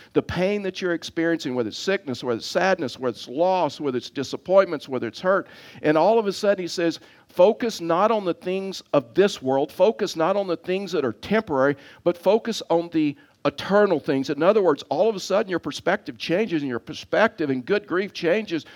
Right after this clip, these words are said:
to the eternal things and to the eternal rewards. In other words, what he says is, don't, don't focus on the things of this world because guess what? They're temporary. You can't take 'em with, with you. Do you know this? You're not taking anything with you. You're not taking your car with you. You're not taking your home with you.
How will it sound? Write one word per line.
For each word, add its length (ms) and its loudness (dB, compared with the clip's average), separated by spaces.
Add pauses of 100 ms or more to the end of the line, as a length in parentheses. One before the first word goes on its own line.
(200)
to 220 -2
the 240 -4 (160)
eternal 600 0
things 440 -2
and 140 -2
to 120 -4
the 220 -2
eternal 600 0
rewards. 540 0 (320)
In 160 2
other 220 8
words, 200 2
what 140 2
he 80 2
says 400 0
is, 180 -2 (680)
don't, 260 2
don't 200 4
focus 360 0
on 120 0
the 80 -2
things 280 -4
of 60 -2
this 160 -4
world 280 0
because 320 -2
guess 300 0
what? 180 0
They're 120 -6
temporary. 500 0
You 140 -10
can't 240 0
take 240 2
'em 140 -4
with, 180 0 (240)
with 220 -2
you. 200 -4 (400)
Do 60 -4
you 80 0
know 180 6
this? 220 2
You're 100 -4
not 220 2
taking 280 2
anything 440 -2
with 180 0
you. 60 -10
You're 100 -4
not 180 2
taking 280 0
your 100 -4
car 400 2
with 240 0
you. 80 -10
You're 120 -6
not 180 -4
taking 200 0
your 140 -2
home 320 2
with 220 -6
you. 180 -4